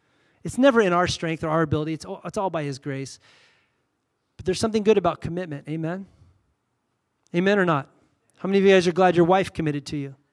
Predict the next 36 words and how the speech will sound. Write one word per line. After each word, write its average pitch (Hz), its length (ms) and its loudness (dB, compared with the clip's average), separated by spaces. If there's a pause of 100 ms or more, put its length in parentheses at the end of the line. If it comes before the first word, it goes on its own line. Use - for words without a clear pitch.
(1300)
Or 151 80 -4
your 156 140 0
husband 175 320 -2
committed 151 260 -4
to 156 100 -8
you? 139 60 -6 (160)
"Well, 233 180 2
commitment's 240 500 -2
so 214 140 2
binding." 156 580 -4 (1700)
That's 180 260 -8
not 277 160 -2
a 190 40 -4
bad 165 380 -14
thing. 160 340 -10
I'm - 2250 -20
not 190 100 -10
talking 220 220 -4
about 208 180 2
being 175 220 -2
le-, 170 220 -4
legalistic, 160 540 -6
but 151 120 -10
I'm 165 100 -8
talking 185 320 -6
about 151 220 -4
a 127 40 -14
full 170 320 -10
commitment. 139 540 -14 (1400)
Nothing 240 360 -2
against 196 340 -2
the 180 80 -6
younger 175 260 0
generation 151 600 -4
coming 127 320 -10
up, 135 220 -10